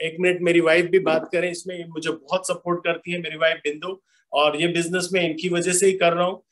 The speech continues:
क्योंकि हमें ये बिना, अ, unconditional support करती हैं, इनकी वजह से हम business कर रहे हैं। Over to my wife, बिंदु यादव।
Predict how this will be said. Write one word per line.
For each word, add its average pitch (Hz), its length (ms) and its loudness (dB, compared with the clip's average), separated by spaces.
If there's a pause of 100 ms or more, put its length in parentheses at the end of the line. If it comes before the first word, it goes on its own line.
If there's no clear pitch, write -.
(160)
क्योंकि 160 220 0
हमें 165 280 -2
ये 185 260 -4
बिना, 180 380 -2 (500)
अ, 151 460 -2
unconditional 190 800 0
support 170 440 -6
करती 160 340 -4
हैं, 185 180 -4
इनकी 151 260 -4
वजह 160 220 -2
से 160 120 -2
हम 151 100 -2
business 135 400 -4
कर 135 80 0
रहे 123 120 -10
हैं। - 80 -18 (140)
Over 156 260 4
to 156 120 0
my 139 60 2
wife, 127 400 -4
बिंदु 131 280 0
यादव। - 220 -16